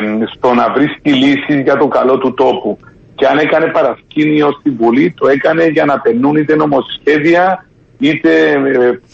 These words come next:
προϋπολογισμοί, πάντα με γνώμονα το εθνικό συμφέρον. Και αυτό το έχει αποδείξει, ότι και με το Δημοκρατικό Κόμμα συνεργαστήκαμε πολλές φορές όσον αφορά τα θέματα οικονομίας και ειδικά όταν θα βγαίναμε από το μνημόνιο,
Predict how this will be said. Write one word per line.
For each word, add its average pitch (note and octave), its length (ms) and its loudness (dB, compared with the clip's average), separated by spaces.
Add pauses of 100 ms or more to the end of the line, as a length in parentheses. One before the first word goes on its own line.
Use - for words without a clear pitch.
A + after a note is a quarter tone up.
προϋπολογισμοί, C3+ 1120 0 (140)
πάντα D#3+ 500 0
με E3 80 -2 (100)
γνώμονα D#3 460 0
το D#3+ 80 0
εθνικό C#3+ 340 -2 (100)
συμφέρον. C#3 540 -2 (340)
Και B2 60 0
αυτό A#2 260 -2
το B2+ 60 -2
έχει D3 240 0
αποδείξει, - 540 -2
ότι B2+ 440 0 (320)
και D3 140 0
με D#3+ 100 2
το E3 120 0
Δημοκρατικό D3+ 560 0
Κόμμα C#3+ 340 0
συνεργαστήκαμε C3+ 800 0
πολλές A#2 380 2 (100)
φορές C3+ 280 2 (100)
όσον C3 180 -2
αφορά C3 320 0
τα B2 180 -2
θέματα C3 440 -2 (220)
οικονομίας C#3 640 0 (100)
και C#3 80 0
ειδικά A#2+ 240 0
όταν C#3+ 260 -2
θα A#2 180 -2
βγαίναμε C3 360 0
από A#2 200 -2
το B2 100 0
μνημόνιο, B2+ 760 0